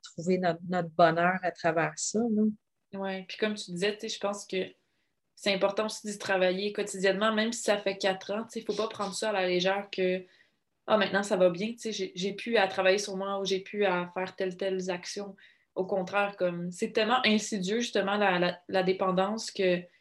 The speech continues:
Speaker 2: oh, je sais pas, moi, j'ai tellement entendu d'histoires de gens que ça a pris une seconde, puis ils ont pris un verre, puis après, ils sont partis pour les dix prochaines années, puis ils sont pas, ils sont pas revenus après, ou sont revenus, mais tellement, euh,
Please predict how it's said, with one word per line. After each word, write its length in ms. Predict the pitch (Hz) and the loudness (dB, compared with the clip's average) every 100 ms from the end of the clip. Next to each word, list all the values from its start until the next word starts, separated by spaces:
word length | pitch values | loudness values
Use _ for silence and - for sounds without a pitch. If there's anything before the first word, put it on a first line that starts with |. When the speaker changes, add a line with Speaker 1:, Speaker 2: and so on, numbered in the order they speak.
| _ _ _ _ _ _ - | _ _ _ _ _ _ -4
Speaker 2:
oh, 80 | 190 | 0
je 120 | 185 | 2
sais 180 | 185 196 | 0 0
pas, 180 | 240 294 | 2 2
moi, 100 | 247 | 0
j'ai 100 | 180 | 4
tellement 220 | 226 262 | 4 4
entendu 320 | 277 214 202 | 2 -2 -2
d'histoires 420 | 196 202 - 254 | -4 -2 2 2
de 100 | 220 | 4
gens 180 | 185 208 220 - 226 | 4 2 -4 -10 -4
que 80 | 214 | -2
ça 140 | 202 | 0
a 40 | 180 | -2
pris 400 | - - 240 - _ _ | -2 -6 -8 -8 _ _
une 180 | - 277 | 0 0
seconde, 560 | 277 262 208 226 233 220 _ - | 2 4 4 2 0 -10 _ -12
puis 140 | 196 | -2
ils 60 | 190 | -2
ont 80 | |
pris 160 | 185 233 | 0 -2
un 100 | 202 | 2
verre, 240 | 190 202 208 | 4 2 2
puis 120 | 185 | 0
après, 380 | 180 214 208 208 | 0 -4 -4 -6
ils 40 | |
sont 160 | - 180 | -6 -2
partis 320 | 185 - 208 | -2 -2 -8
pour 140 | 196 | -2
les 60 | 185 | -2
dix 180 | 190 202 | -2 -4
prochaines 420 | 190 190 196 190 | -6 -4 -4 0
années, 220 | 180 190 | 0 -2
puis 80 | 208 | -6
ils 100 | 190 | -8
sont 80 | 180 | -6
pas, 300 | 196 190 175 | -2 0 0
ils 80 | |
sont 160 | 175 185 | -4 -10
pas 160 | 180 196 | -6 -2
revenus 380 | 190 180 190 185 | 0 -2 -4 -6
après, 380 | 180 - 208 | -6 -2 0
ou 60 | 208 | 0
sont 200 | 202 202 | 0 0
revenus, 360 | 190 196 208 220 | 2 2 2 0
mais 240 | 185 175 _ _ _ _ _ _ - | 0 -2 _ _ _ _ _ _ 2
tellement, 480 | 226 190 180 190 196 | 6 6 4 2 2
euh, 260 | 175 165 175 | 0 -2 -6